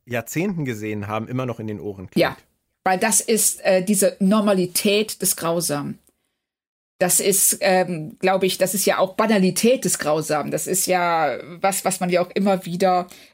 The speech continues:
Speaker 2: ähm, im Zusammenhang mit, äh, äh, den Nationalsozialismus und den Kon-, Konzentrationslagern hört. Dieses, dass es normal war.
Speaker 1: Ja.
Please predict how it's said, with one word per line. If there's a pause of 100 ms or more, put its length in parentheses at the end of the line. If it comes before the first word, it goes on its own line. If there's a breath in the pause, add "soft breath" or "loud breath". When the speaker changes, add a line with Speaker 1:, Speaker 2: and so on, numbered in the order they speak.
(140)
Speaker 2:
ähm,
im
Zusammenhang
mit,
äh, (120)
äh,
den
Nationalsozialismus (760)
und
den
Kon-, (120)
Konzentrationslagern
hört.
Dieses, (240 loud breath)
dass
es (160)
normal
war. (640)
Speaker 1:
Ja.